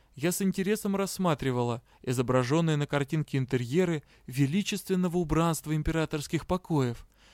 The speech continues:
Сейчас оглядывалась скорее с нарастающим ужасом. Примерно такие же эмоции вызывал вальяжно устроившийся за столом император и напряжённо сидящие за тем же столом шесть лордов,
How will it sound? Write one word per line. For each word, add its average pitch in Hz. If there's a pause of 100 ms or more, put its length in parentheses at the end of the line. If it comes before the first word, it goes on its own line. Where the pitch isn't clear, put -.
(140)
Сейчас 127
оглядывалась 135 (200)
скорее 165
с 180
нарастающим 160
ужасом. 123 (280)
Примерно 156
такие 165
же 139
эмоции 160 (240)
вызывал 165
вальяжно 175
устроившийся 175
за 160
столом 180
император 160 (300)
и 135
напряжённо 135
сидящие 151
за 139
тем 160
же 143
столом 156 (200)
шесть -
лордов, 147